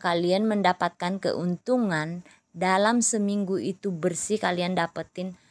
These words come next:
sepuluh persen. Itu sudah cukup atau lumayan dari hasil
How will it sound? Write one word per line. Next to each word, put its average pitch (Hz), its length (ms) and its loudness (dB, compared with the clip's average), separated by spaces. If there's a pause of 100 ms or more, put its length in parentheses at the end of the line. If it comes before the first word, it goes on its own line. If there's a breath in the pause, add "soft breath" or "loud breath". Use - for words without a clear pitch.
(140 soft breath)
sepuluh 165 720 -4
persen. 156 560 -6 (320 soft breath)
Itu 185 400 -6
sudah 196 640 0
cukup - 640 -2 (560)
atau 185 400 0
lumayan 180 800 0
dari 160 320 -2
hasil 165 720 -2